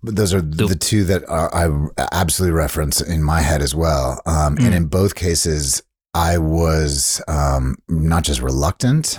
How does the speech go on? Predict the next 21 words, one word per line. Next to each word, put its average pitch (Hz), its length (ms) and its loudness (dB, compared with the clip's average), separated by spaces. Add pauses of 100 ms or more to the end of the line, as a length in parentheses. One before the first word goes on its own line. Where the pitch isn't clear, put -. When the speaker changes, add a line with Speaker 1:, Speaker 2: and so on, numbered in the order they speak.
(120)
Speaker 1:
I 76 180 2
was, 73 680 0 (160)
uh, 69 320 0
in 73 120 0
both 82 200 0
cases, 76 480 -2 (300)
you 82 160 0
know, 78 100 2
and 73 100 0
I'm 85 120 2
not 82 140 2
blaming 85 360 0
anybody, 65 320 0
I 78 60 4
was 76 80 0
talked - 300 -2
into 71 180 2
both 76 240 0
of 73 100 0
those 67 180 0
movies, 71 600 0